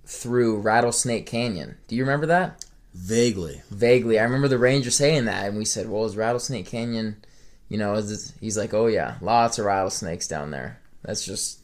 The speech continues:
Speaker 1: that's the name. It's named for a reason."
Speaker 2: Yeah.
Speaker 1: Yeah.
Speaker 2: So he had talked to the doctors and decided, the, the doctors had decided that, uh, this case warranted a, a helicopter evacuation. And so we, we talked about that last episode.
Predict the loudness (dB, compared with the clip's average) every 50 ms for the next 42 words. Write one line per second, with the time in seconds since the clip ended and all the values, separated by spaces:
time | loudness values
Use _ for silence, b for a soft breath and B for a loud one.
0 | -18 -12 -8 -6 -6 -4 -4 -2 -2 0 0 0 0 0 0 0 0 0 -2 -2
1 | -2 -2 -2 0 2 2 0 0 -2 -4 -4 -6 -8 -6 -4 -4 -4 -6 B B
2 | B B B B B B B B 4 8 10 10 10 10 10 8 8 8 6 4
3 | 2 2 2 0 0 0 0 0 0 0 0 0 2 2 4 4 4 4 4 4
4 | 2 2 2 0 0 0 0 0 0 0 2 2 2 2 0 0 -2 0 0 2
5 | 2 2 4 4 2 2 2 0 -2 -2 -4 -4 -4 -6 -10 -10 -12 -10 -10 -8
6 | -8 -8 -8 -6 -4 -2 0 0 2 2 2 2 2 2 0 -2 -2 -2 -2 -4
7 | -4 -4 -4 -4 -2 -4 -4 -4 -6 -8 -8 -8 -6 -4 -2 0 0 0 0 0
8 | -2 -2 -2 -2 -2 0 0 -2 -2 -2 -2 -4 -4 -2 -2 -4 -4 -6 -8 -8
9 | -10 -10 -12 -10 -6 -4 -4 -4 -4 -4 -4 -4 -4 -4 -4 -4 -4 -2 0 2
10 | 2 2 2 0 0 2 0 0 -2 -2 -4 -6 -4 -4 -4 -4 -6 -6 -6 -6
11 | -4 -2 0 0 -2 -2 -4